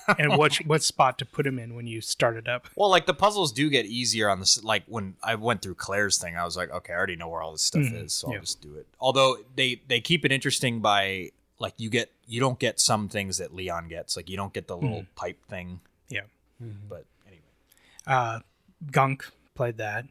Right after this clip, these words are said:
Speaker 2: Yeah, that was, it was
Speaker 1: Gunk.
Speaker 2: interesting so far. Uh, played through Halo Infinite on Legendary,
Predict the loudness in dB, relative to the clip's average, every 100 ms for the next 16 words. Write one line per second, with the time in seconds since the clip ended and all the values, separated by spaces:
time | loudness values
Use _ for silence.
0 | _ -14 -14 -16 _ _ -10 -8 -6 -8
1 | _ _ _ _ -10 -6 -4 -2 -2 -2
2 | -2 -4 -4 -6 -8 -12 -14 _ -20 -20
3 | -2 2 2 0 -4 -4 2 4 4 2
4 | 0 -6 _ _ -12 0 2 4 4 2
5 | 2 2 2 0 0 0 -2 -4 -6 -4
6 | -2 -2 -2 -4 -4 -4